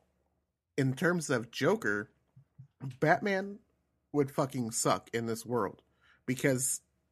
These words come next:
the power that Joker eventually has comes from the fact that, you know, nobody has guns, right? It's established very early on when he acquires that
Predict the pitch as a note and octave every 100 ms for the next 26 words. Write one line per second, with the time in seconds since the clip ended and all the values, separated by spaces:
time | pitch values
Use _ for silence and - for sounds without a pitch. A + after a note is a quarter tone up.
0 | - - B2+ B2 C#3 - D#3 F3+ F#3 B2+
1 | C3+ - - F#3 B2 C#3+ C#3+ C3+ C#3 C3+
2 | C3 A2+ B2 C3+ C#3 E3+ D3 C3+ C3+ A#2
3 | G2+ - - _ _ _ _ _ E3+ D3
4 | E3 - F#3 F3+ - D3+ D3 - A#2 A2+
5 | - _ _ _ _ - C3+ D3+ C#3 _
6 | _ C#3 C#3 G3 F#3+ E3+ D#3+ C3+ B2+ B2
7 | G2+ F2 D2 - - _ _ _ - _
8 | C#3 B2 A#2+ G#2 A2 A2+ - C#3+ C3 B2+
9 | B2+ B2+ D3 D#3 D3 C#3 C#3 C3+ A#2+ A#2+
10 | B2+ - A2+ - C3 B2 A#2+ A2 - A2
11 | G#2+ G2+